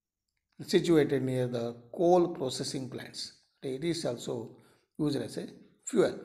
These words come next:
And now here somewhat given, coal gas was used in the, for street lighting for the first time in the London. Underline, students.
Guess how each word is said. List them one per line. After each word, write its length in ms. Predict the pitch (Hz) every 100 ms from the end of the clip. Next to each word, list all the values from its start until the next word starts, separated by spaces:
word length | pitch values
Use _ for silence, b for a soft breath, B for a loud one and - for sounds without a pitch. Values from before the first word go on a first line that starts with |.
| - - _ b b b b b b b
And 160 | 208
now 180 | 196 220
here 280 | 202 196 185
somewhat 380 | 185 175 170 156
given, 340 | 143 143 139
coal 260 | 139 170 180
gas 280 | 165 156 147
was 300 | 143 139 127
used 320 | 143 147 147
in 80 | 143
the, 340 | 135 127 123 127
for 180 | 131 135
street 520 | - 190 220 160 127
lighting 640 | 131 135 135 147 131 107 -
for 160 | 131
the 100 | 127
first 380 | 123 190 196 -
time 220 | 165 151
in 80 | 143
the 100 | 135
London. 380 | 123 110 - -
Underline, 380 | 147 185 185 147
students. 560 | - 117 104 117 123